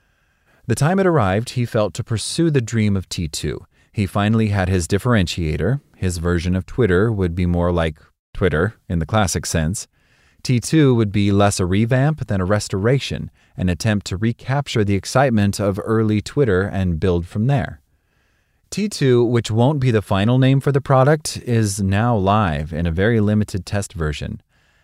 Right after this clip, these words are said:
Nine people work for the company, including Celi's co-founder, Sarah Oh, who had been an executive in user safety for Facebook and most recently Twitter. Last month, T two received one point three five million dollars in angel funding from several well-connected Silicon Valley investors.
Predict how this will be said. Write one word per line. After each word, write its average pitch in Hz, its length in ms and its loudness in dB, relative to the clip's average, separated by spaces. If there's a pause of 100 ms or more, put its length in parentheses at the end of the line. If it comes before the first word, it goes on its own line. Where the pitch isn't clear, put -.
(120)
Nine 107 300 0
people 135 280 0
work 104 180 0
for 104 120 -6
the 92 100 -2
company, 92 480 -2
including 98 480 -4
Celi's 92 400 -2
co-founder, 98 580 0
Sarah 85 400 -2
Oh, 82 380 -4 (360)
who 127 140 2
had 135 240 2
been 127 260 2
an 117 140 0
executive 104 640 2
in 101 200 0
user 92 320 0
safety 110 420 -2
for 87 160 -6
Facebook 104 580 -2
and 87 240 0
most 85 240 -2
recently 87 420 0
Twitter. 80 460 -2 (580)
Last 101 300 -2
month, 123 300 -2
T 165 180 -4
two 151 200 0
received 117 420 -2
one 120 260 0
point 113 300 -4
three 139 200 -2
five 107 260 0
million 113 280 0
dollars 98 400 2
in 92 100 -2
angel 107 440 0
funding 80 520 -2
from 90 220 -6
several 104 540 -2
well-connected 85 640 -4
Silicon 80 420 -4
Valley 76 240 -2
investors. 78 680 -4